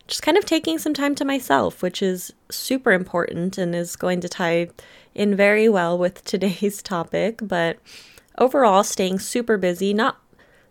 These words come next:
too much has changed, um, but I have been putting in a lot of work in terms of, like, content creation and just kind of upping my game in that area of my <laughs> life. Uh, I am currently, as we speak,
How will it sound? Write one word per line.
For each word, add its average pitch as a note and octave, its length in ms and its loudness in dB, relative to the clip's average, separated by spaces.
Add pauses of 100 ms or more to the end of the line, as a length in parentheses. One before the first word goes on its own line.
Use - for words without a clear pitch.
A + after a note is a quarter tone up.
(220)
too A3+ 220 0
much B3 260 2
has E4+ 200 0
changed, F4 720 -2
um, F3+ 420 -2 (500)
but G#3+ 100 2
I A3+ 40 4
have D4 220 2
been C4+ 160 2
putting A3+ 240 0
in G#3 100 -2
a G3 80 0
lot F#3+ 140 0
of F#3 120 -2
work F3+ 420 0 (180)
in F#3+ 140 -4
terms F3+ 360 -4
of, F3 100 -6
like, E3 320 -6 (360)
content A3+ 420 0
creation F#3+ 760 0
and F3+ 120 -2
just F3+ 160 -8
kind F#3 180 -2
of F3+ 120 -4
upping F3+ 340 -2
my F3 160 -2
game E3 440 -4
in F3 200 -6
that E3 300 -6 (540)
area F#3 420 4
of F3+ 120 -2
my F#3 120 0
<laughs> F#3 80 0
life. F#3 640 2
Uh, F3 340 -4 (800)
I G3+ 120 2
am F#3 140 4
currently, F#3 800 0
as G3+ 240 4
we A3 100 -2
speak, F#3 540 -6